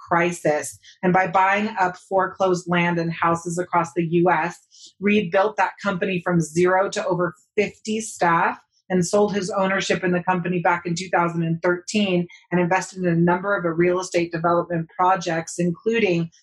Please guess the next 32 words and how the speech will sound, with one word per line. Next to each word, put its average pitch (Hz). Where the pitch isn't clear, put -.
the 185
purchase 180
and 175
sale 175
of 160
a 156
real 175
estate, 175
of 170
real 185
estate 175
in 165
excess 165
of 175
sixty 185
million, 175
including 180
the 175
purchase 170
and 165
sale 165
of 156
a -
condo 170
building, 147
hundreds 208
of 170
development 165
lots, 156
uh, 180
a 180
large 180